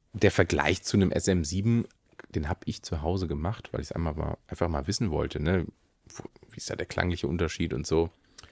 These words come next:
Da ist ein klanglicher Unterschied und, äh, aber ob man das wirklich vergleichen sollte oder kann, weiß ich nicht. Ich find, das hier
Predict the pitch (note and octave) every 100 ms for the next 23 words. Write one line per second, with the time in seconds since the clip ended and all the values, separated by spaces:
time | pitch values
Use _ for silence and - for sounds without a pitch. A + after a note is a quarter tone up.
0 | - - - - - - D3+ G#3+ - C3+
1 | C3+ B2+ A2 D3 A2+ G#2+ - F2+ F2+ -
2 | F2 F2 F2 F2 F2 F2 E2+ - _ _
3 | _ _ _ _ _ - D2+ D#2+ _ _
4 | - - F#2+ G2+ F#2+ - G#2+ - F2+ D#2+
5 | D2+ F2 - G2 E2+ D#2+ E2+ A2 A#2+ F2
6 | E2+ - D#2 F2 F#2 - _ _ - -
7 | - - - - - F#2+ F#2 - - _
8 | _ - G#2 - G2+ G2 F2+ - F2 E2+